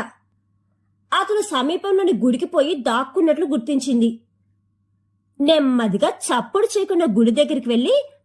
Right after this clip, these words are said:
తలుపులో ఉన్న కన్నంలో నుంచి నక్క తన తోకను లోపలికి పెట్టి గడియ తీయడానికి ప్రయత్నిస్తుంది. ఇదంతా కన్నంలో నుంచి చూస్తున్న గొల్ల పిల్లవాడు అదిరిపడి నక్క తోకను గట్టిగా పట్టుకున్నాడు. బెదిరిపోయిన నక్క తన తోకను బయటకు లాక్కోడానికి ప్రయత్నించింది.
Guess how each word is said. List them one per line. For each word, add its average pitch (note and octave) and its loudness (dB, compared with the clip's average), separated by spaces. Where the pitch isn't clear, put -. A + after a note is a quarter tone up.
తలుపులో F#4+ 0
ఉన్న F4+ 2
కన్నంలో D#4 0
నుంచి C#4+ -2
నక్క A#3+ -2
తన C#4 -2
తోకను B3+ -2
లోపలికి A#3+ 0
పెట్టి B3 0
గడియ D4+ 2
తీయడానికి D#4+ 0
ప్రయత్నిస్తుంది. C4 0
ఇదంతా F4 2
కన్నంలో F#4+ 0
నుంచి E4 -2
చూస్తున్న C#4 -2
గొల్ల A3 2
పిల్లవాడు D4 0
అదిరిపడి C4+ 0
నక్క D4+ 0
తోకను G#4+ 0
గట్టిగా F4+ -2
పట్టుకున్నాడు. B3 0
బెదిరిపోయిన G#4 0
నక్క E4+ -4
తన D4+ 0
తోకను D4+ -2
బయటకు B3+ -2
లాక్కోడానికి C#4 -2
ప్రయత్నించింది. D#4 0